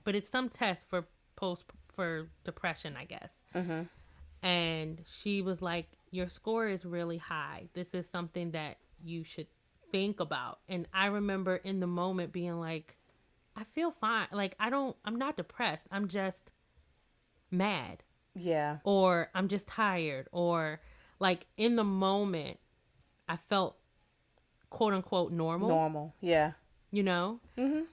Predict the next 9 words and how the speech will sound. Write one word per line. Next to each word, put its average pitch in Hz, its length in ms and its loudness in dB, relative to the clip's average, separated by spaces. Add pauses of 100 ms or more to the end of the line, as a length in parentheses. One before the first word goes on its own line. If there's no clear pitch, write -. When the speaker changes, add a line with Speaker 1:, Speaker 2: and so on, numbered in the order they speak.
Speaker 1:
And 208 140 4
it 202 100 6
wasn't 214 300 6
until 202 360 0 (220)
after 220 800 0 (800)
where 196 180 2
I 185 120 6
was 180 200 0
like, 175 280 0